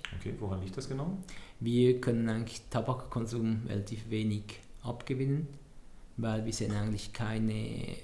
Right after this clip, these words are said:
Speaker 2: jetzt langfristigen Vorteile weder für die, für die Konsumenten von, von Tabakprodukten, eigentlich im Gegenteil.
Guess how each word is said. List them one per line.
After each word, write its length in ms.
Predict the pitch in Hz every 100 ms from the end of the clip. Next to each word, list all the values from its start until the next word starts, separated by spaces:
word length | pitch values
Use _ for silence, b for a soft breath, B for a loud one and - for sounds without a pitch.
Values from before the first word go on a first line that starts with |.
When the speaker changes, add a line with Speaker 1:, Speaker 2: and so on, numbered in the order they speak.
| -
Speaker 2:
jetzt 240 | 107 -
langfristigen 800 | 107 107 110 110 110 104 - 113
Vorteile 580 | 107 113 113 - 110 110
weder 240 | 107 104 104
für 140 | -
die, 140 | -
für 400 | 104 - - 110 92 -
die 240 | 110 107
Konsumenten 800 | - 117 110 110 107 110 120 120 117
von, 260 | - 120
von 160 | - 123
Tabakprodukten, 840 | 120 113 120 120 120 123 120 113
eigentlich 320 | 107 107 107
im 160 | 107 104
Gegenteil. 580 | 110 113 127 131 120